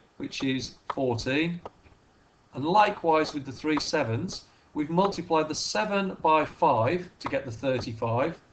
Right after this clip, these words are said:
So we have to multiply the top number by five. So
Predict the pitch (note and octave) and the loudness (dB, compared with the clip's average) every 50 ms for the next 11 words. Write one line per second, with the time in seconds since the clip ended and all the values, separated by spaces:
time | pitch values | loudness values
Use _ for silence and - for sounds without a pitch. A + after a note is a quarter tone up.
0 | _ _ _ _ _ - - D3+ D3+ D3 - D#3+ D#3+ - - D#3 D#3+ E3+ E3+ - | _ _ _ _ _ -6 -4 -2 -2 0 0 0 0 0 -2 0 2 0 0 0
1 | - - D#3+ D3+ D3 D3+ D3 - - - A3 G#3+ - - D#3+ C#3 B2 A#2+ A2+ A#2 | -2 2 2 2 2 0 -4 -4 2 2 2 2 2 0 -2 -2 0 0 0 0
2 | A2+ A2+ A2+ - - _ _ _ C3 B2+ B2 A#2 A2 - B2 A#2 A#2+ C3 C#3+ D3 | 0 0 -2 -6 -14 _ _ _ 0 0 0 0 -2 0 2 4 4 4 4 2
3 | - - - D3+ D3 | 0 -2 -2 -2 -2